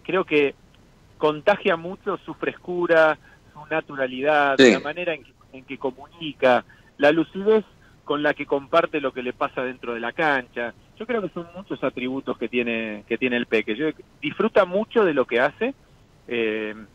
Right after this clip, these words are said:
Speaker 1: disfruta de lo que es la exposición, se lo toma con mucha naturalidad, pero, pero bueno, el salto de calidad que ha hecho en el torneo de Roma y Roland Garros lo pone en el, en un lugar que es más que merecido.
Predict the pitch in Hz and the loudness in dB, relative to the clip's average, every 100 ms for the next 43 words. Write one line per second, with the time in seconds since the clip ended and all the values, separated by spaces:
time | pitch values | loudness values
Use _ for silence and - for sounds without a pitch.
0 | _ 147 143 - 247 - 185 135 117 110 | _ -12 -10 -4 -2 4 4 4 0 0
1 | 143 143 - - 117 117 - 143 165 196 | 2 2 0 -4 -8 -12 -4 -2 -2 -4
2 | - - - 131 127 165 160 135 131 143 | -20 -16 -8 -6 -4 -2 -2 -4 -8 -14
3 | - 185 135 120 110 107 113 165 - - | -4 -2 0 0 -2 0 2 2 0 -10
4 | - - - 123 120 113 110 107 135 226 | -20 -16 -6 0 0 0 -2 -4 -2 0
5 | 117 110 110 113 175 190 165 147 139 151 | -2 -6 -10 -2 0 2 -2 -2 -2 -2
6 | 156 143 135 120 120 110 117 113 127 135 | -2 0 -2 -2 -8 -8 -10 -4 -4 -2
7 | 170 160 147 151 131 110 107 - 123 120 | -2 0 2 0 0 -6 -10 -16 -8 -6
8 | 147 139 131 185 262 _ - - _ - | -4 -4 -2 0 -2 _ -20 -20 _ -6
9 | 123 - 143 185 143 123 123 120 131 135 | -4 -2 -2 -2 -6 -10 -12 -14 -14 -8
10 | 127 170 262 147 127 147 - 135 127 - | 2 2 4 0 -2 -2 -2 -4 -4 -8
11 | - | -12